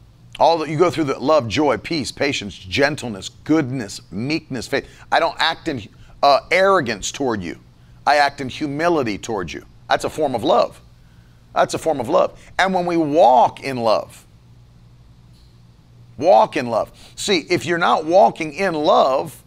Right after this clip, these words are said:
you can't be walking in faith. Why is that? Because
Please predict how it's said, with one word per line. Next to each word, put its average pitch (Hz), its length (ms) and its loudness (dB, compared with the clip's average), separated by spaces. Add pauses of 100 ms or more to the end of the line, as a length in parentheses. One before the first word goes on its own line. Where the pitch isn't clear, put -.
you 147 160 -4
can't 160 260 -2
be 147 80 2
walking 139 420 2
in 117 100 -6
faith. 85 380 -2
Why 127 240 4
is 180 300 0
that? - 260 -2 (600)
Because 185 460 2